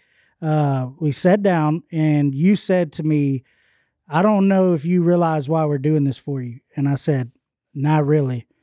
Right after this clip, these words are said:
And you said, uh, "Man, I, I just think that if you have a chance and walk out things with Jesus, you could change the world one day." He said, "I think," you said, "I think you have that ability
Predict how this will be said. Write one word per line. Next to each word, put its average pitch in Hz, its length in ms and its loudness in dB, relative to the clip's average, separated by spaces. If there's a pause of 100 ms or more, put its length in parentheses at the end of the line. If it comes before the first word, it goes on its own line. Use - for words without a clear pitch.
(300)
And 143 260 0
you 156 100 0
said, 147 380 0
uh, 127 360 -4 (100)
"Man, 156 380 0 (120)
I, 151 180 -2 (160)
I 156 80 -6
just 143 280 -4
think 156 280 0
that 143 200 -2
if 135 300 -4 (400)
you 175 280 4
have 165 280 0
a 156 160 0
chance 143 480 -2
and 131 140 -2
walk 147 280 -2
out 143 220 -6
things 143 260 -2
with 143 100 -4
Jesus, 127 440 -2
you 135 80 0
could 127 120 -2
change 131 300 -2
the 139 60 -4
world 127 260 -4
one 113 140 -8
day." 110 220 -14 (460)
He 147 100 -8
said, 143 220 0
"I 139 80 0
think," 147 360 -4
you 147 160 -2
said, 147 220 0
"I 139 80 0
think 143 260 -2
you 147 120 0
have 143 240 0
that 135 160 -2
ability 127 540 -4